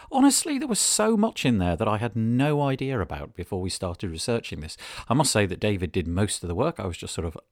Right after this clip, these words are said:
riding on his coattails, but it was interesting nevertheless, the idea that a monitor can be so different and display such different results. The W P Builds podcast was brought to you today by A B Split Test.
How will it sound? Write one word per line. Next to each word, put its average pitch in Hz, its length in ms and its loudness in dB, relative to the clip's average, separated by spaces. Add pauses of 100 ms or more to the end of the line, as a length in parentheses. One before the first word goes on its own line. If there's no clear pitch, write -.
(120)
riding 107 480 0
on 98 100 2
his 95 120 -2
coattails, 139 500 -2 (280)
but 165 100 -2
it 147 100 0
was 160 240 2
interesting 135 540 0
nevertheless, 113 560 -2
the 101 140 -2
idea 113 280 2
that 101 180 -2
a 107 40 -2
monitor 120 480 -2 (260)
can 104 140 -6
be 104 80 -4
so 123 400 0
different - 560 -2
and 90 100 -4
display 104 520 -4
such - 360 -8
different 101 420 -4
results. - 600 -6 (1000)
The 113 80 2
W 90 360 0
P 80 220 -6
Builds 80 340 -6
podcast 165 580 -2
was 104 120 -4
brought 104 340 -2
to - 100 -8
you 180 60 -6
today 123 360 -4
by 85 320 -4
A 107 160 0
B 165 160 -4
Split 214 260 -2
Test. - 400 -4